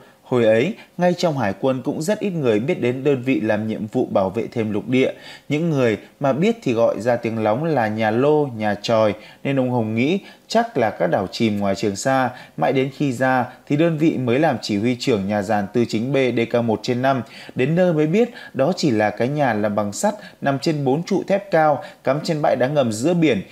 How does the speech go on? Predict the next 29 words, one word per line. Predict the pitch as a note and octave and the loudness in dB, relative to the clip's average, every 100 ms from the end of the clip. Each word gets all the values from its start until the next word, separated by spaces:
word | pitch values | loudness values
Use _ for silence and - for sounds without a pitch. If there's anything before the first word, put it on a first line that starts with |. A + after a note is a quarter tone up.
| - - | -14 -4
nhìn | C3 A2+ | -2 0
ra | G2+ C3 B2 | 2 2 2
như | A#2 | 2
là | G2+ | 0
cái | - G#2+ | 0 -2
chòi | - C#3+ A#2 G2+ | 0 2 2 0
nên | A#2 B2+ | -2 -2
bộ | A2+ | 0
đội | B2+ - | 2 2
gọi | A2 - | 2 0
là | G2+ | 0
Nhà | G2 G#2 G2 | 0 0 0
Tròi. | G#2+ G#2 G2 - - _ _ _ _ _ _ _ - | 2 2 2 -2 -14 _ _ _ _ _ _ _ -2
Ông | C#3 C3+ | 0 2
Hùng | B2+ A2+ G2+ | 2 0 2
là | G#2+ | 0
thế | A2 A#2+ | 0 2
hệ | F3+ C3 | 2 2
lính | B2 E3+ | 0 2
nhà | F3+ B2 | 0 2
giàn | B2 B2 | 2 2
đời | A#2+ A#2+ | 2 4
đầu | A#2 A#2 G2 A2+ | 4 4 2 -2
nhưng | C3+ | -4
không | C#3+ | -4
phải | - F#2+ | 0 0
là | F#2+ | 2
đầu | G2+ G2+ | 2 2
tiên. | F#2+ C#3 C3+ | 2 0 0